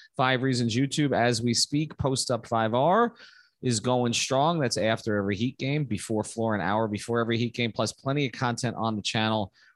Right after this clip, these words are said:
all the time. We have our F one show, Hitting the Apex, was on tonight, as well as Six Rings Canes. You only know about this stuff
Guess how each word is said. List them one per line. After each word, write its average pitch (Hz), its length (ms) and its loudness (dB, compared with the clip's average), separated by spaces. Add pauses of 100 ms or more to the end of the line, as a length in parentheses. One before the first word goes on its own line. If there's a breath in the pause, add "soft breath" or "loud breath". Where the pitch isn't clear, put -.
(120)
all 139 180 2
the 139 80 2
time. 131 320 0
We 120 80 0
have 110 140 2
our 104 320 0
F 123 180 -2
one 120 200 -2
show, 113 240 0
Hitting 110 260 0
the 98 100 0
Apex, 104 460 -2
was 95 100 -6
on 104 180 -2
tonight, 101 440 -2
as 98 100 -4
well 98 120 0
as 95 120 -2
Six - 240 -4
Rings 104 240 -4
Canes. 120 460 0 (240 loud breath)
You 113 140 -4
only 160 320 2
know 139 200 2
about 113 300 2
this 104 200 0
stuff 101 440 0